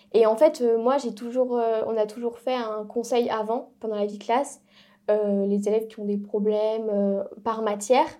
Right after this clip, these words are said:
ils disent, euh, bah, leurs problèmes et, euh, après, on essaye de les noter, d'en réfléchir et au conseil de les partager au professeur.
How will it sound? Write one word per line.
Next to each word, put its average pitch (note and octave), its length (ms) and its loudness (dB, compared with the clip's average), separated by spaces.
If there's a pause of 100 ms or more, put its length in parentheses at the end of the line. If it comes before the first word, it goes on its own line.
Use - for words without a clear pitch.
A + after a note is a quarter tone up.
(500)
ils G#3 180 -4
disent, A3 260 -4
euh, G#3 280 2
bah, G#3 220 -2 (140)
leurs A3 120 -8
problèmes G#3+ 460 -4
et, G#3 340 -8
euh, G3+ 260 -6
après, G#3 240 -14
on A3 100 -10
essaye G#3 240 -8
de G3+ 120 0
les G3+ 140 0
noter, A#3+ 580 0
d'en A3 160 -2
réfléchir A3 840 -2 (360)
et A3+ 60 8
au A3+ 80 8
conseil A#3 360 2
de G#3+ 100 2
les G#3 140 0
partager G#3+ 440 -4
au G#3+ 60 -2
professeur. G#3 640 -2